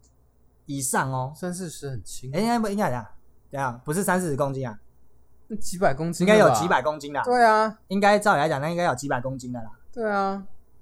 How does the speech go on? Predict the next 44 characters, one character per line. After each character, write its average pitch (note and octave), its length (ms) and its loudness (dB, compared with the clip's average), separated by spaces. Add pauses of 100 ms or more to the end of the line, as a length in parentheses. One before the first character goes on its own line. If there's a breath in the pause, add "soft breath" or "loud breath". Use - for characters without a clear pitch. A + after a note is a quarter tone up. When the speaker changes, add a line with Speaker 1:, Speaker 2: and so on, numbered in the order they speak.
(100)
Speaker 1:
应 E3+ 80 -4
该 F#3 100 4
要 F3+ 80 4
一 F#3 40 0
百 D#3 120 2
公 D3 160 0
斤 D3 100 -4
以 A#2 60 -6
上 B2 160 -2
啦。 G#2 180 -12
Speaker 2:
嗯。 A2+ 60 -18 (280)
Speaker 1:
好， - 220 -18
一 B2 60 -12
百 A#2+ 120 -4
公 A#2+ 140 -4
斤 B2 100 -6
以 G#2 40 -10
上， G#2+ 180 -8
不 D3 60 2
然 C#3+ 100 2
怎 A2+ 60 -10
么 B2 80 -6
那 C3+ 60 -4
么 C3+ 100 -6
稳 A2+ 160 -8
嘛？ - 60 -20 (260)
Speaker 2:
对 B2+ 100 -12
啊。 A#2 60 -8
Speaker 1:
三 D#3 120 0
四 D#3+ 120 -4
十 C#3 120 -6
讲 A#2+ 140 -8
错 B2 140 -6
了， A2 140 -14
应 B2+ 60 -20
该 C3+ 80 -8
是 D3 120 -8
一 D3 40 -8
百 A#2+ 120 -4
公 C3 120 -8
斤 B2+ 120 -6
以 G#2+ 40 -10
上。 A2+ 180 -10 (100)
Speaker 2:
嗯。 G#2+ 260 -18